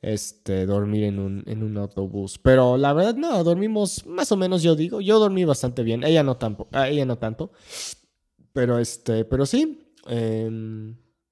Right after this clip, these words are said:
y ya. Em, sí. ¿Otras preguntas, Luis?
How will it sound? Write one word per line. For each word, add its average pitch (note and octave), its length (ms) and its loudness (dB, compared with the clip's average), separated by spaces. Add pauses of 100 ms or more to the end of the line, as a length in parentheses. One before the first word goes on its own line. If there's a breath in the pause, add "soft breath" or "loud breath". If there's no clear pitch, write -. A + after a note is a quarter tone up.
(400)
y A2 260 -6
ya. F#3+ 300 0 (500)
Em, A2 440 -4
sí. C#4 220 -4 (300)
¿Otras D#3+ 280 0
preguntas, E3 360 -2
Luis? G#2+ 240 -6